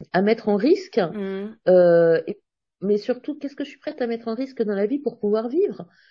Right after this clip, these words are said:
Speaker 1: Parce
Speaker 2: Tout à
Speaker 1: que
Speaker 2: fait.
Speaker 1: la vie sans risque, euh, enfin voilà. Ça, je, depuis, depuis que là, on parle de ce sujet-là, je sais pas si, si tu connais ou si, euh, mais L'arrache-cœur de Boris Vian, je
Speaker 2: Non,
Speaker 1: sais pas
Speaker 2: je
Speaker 1: si
Speaker 2: connais
Speaker 1: tu
Speaker 2: pas.
Speaker 1: l'as lu.
Speaker 2: Non, je l'ai
Speaker 1: Bah,
Speaker 2: pas lu.
Speaker 1: lis-le.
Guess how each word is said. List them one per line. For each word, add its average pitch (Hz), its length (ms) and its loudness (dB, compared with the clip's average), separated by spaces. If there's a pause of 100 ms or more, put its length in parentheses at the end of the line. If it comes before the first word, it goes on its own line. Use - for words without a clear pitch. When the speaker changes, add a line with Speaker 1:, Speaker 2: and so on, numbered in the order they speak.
(240)
Speaker 1:
Parce 202 220 2
Speaker 2:
Tout 170 60 -14
à - 40 -12
Speaker 1:
que 240 100 -2
Speaker 2:
fait. 220 40 4
Speaker 1:
la 226 160 4
vie 262 180 -4
sans 220 200 -6
risque, 330 340 -6
euh, 185 1160 0
enfin 190 200 -10
voilà. 294 280 -6
Ça, - 160 -12 (520)
je, 214 280 4
depuis, 302 340 2
depuis 311 300 2
que 294 100 2
là, 285 240 6
on 269 140 2
parle 262 180 2
de 254 80 2
ce 254 160 -2
sujet-là, 247 400 0
je 339 60 -6
sais - 80 -18
pas 254 80 2
si, 233 380 -2
si 220 260 -10
tu - 160 -20
connais 262 480 2
ou 233 100 0
si, 214 600 -4 (400)
euh, 196 420 2
mais 214 140 2
L'arrache-cœur 254 640 0
de 220 80 -2
Boris 208 340 -4
Vian, 277 360 -8 (480)
je 202 120 -10
Speaker 2:
Non, 180 80 -8
Speaker 1:
sais 175 80 -6
pas 220 60 0
Speaker 2:
je 226 40 0
Speaker 1:
si - 60 -14
Speaker 2:
connais 180 140 -10
Speaker 1:
tu 170 60 -16
Speaker 2:
pas. 208 100 -6
Speaker 1:
l'as 202 100 -8
lu. 226 320 -12
Speaker 2:
Non, 190 240 -8
je 180 140 -10
l'ai 175 80 -2
Speaker 1:
Bah, 185 60 2
Speaker 2:
pas 208 100 2
lu. 269 80 0
Speaker 1:
lis-le. 285 380 0